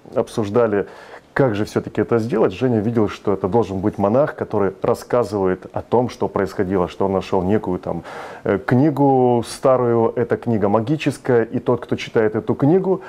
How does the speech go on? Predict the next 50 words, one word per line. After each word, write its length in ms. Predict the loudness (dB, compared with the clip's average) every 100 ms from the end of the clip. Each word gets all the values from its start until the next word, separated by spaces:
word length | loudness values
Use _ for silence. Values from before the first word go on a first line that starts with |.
| -18 -18 -20 -6
он 320 | 2 4 4
вызывает 560 | 2 2 4 4 2 0
неких 320 | -2 0 0
злых 280 | 2 0 2
духов, 340 | 0 2 0 -4
потому 280 | -4 -2
что 160 | -2 0
даже 180 | 0 0
в 40 |
процессе 480 | 0 -2 -2 -2 -4
чтения 500 | -8 -12 0 2 2
этой 260 | 0 0 0
книги 300 | 2 0 2
это 180 | 0 2
начинало 400 | -2 0 2 2
происходить. 720 | 2 0 -2 -2 0 0 -2 -16 _ -20 _
И 500 | 0 2 4 2 0 0
поэтому, 540 | 0 0 2 2 2 -2 -18 -20 -12
э, 580 | -2 0 2 0 0 -2 -4
вот 140 | -2
этот 200 | 0 2
вот 200 | 0 -2 -16
странник, 480 | 0 2 2 0
этот 200 | -2 -2
монах, 380 | 0 2 2 0 0
он 140 | 0
знал 420 | 2 4 4 2 0
об 120 | -2
этой 200 | 2 2
истории, 440 | 0 2 2 2 0
он 140 | 0
знал, 240 | 2 2 0
что 160 | -2 0
ему 160 | 0
попала 320 | 0 2 4
в 80 | 4
руки 180 | 0 0
такая 280 | 0 0 0
книга, 360 | 0 0 2
и 160 | 0 -2
стоит 320 | -2 0 0
ему 140 | 0 0
эту 140 | 0
книгу 380 | 2 2 2 0
прочесть, 680 | 0 -2 -2 -2 0 -2 -8
как 320 | -2 -2 -2 -4
мир 280 | 2 2 4
вокруг 340 | 2 -2 -4
него 160 | 0 2
менялся. 560 | 4 4 2 -2 -12